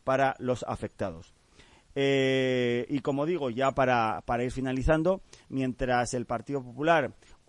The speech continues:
eh, se ha puesto del lado de Trump, se ha puesto del lado de los aranceles, solo con el objetivo de destruir al gobierno de España, nosotros vamos a seguir trabajando frente a esa, eh, política,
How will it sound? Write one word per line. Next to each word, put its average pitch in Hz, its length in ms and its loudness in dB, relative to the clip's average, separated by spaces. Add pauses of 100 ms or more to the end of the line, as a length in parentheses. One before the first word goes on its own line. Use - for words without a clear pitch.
(140)
eh, 120 220 -2
se 139 140 -2
ha 135 60 2
puesto 143 360 -2
del 113 140 -6
lado 135 400 2
de 117 320 -6
Trump, 143 440 4 (140)
se - 140 -4
ha 123 60 0
puesto 127 440 -2
del 123 160 -2
lado 139 240 4
de 127 100 0
los 117 160 -2
aranceles, 117 600 -2
solo 202 420 -2
con 117 160 -2
el 117 80 -2
objetivo 120 460 -4
de 110 100 -8
destruir 117 420 -6 (260)
al 117 120 -2
gobierno 120 640 0 (140)
de 113 140 -6
España, 165 500 -2 (320)
nosotros 139 500 2
vamos 131 320 -2
a 123 80 -2
seguir 127 380 -4
trabajando 120 560 -2
frente 110 560 -6 (220)
a 117 120 -4
esa, 123 500 0 (320)
eh, 113 1080 -2
política, 123 760 2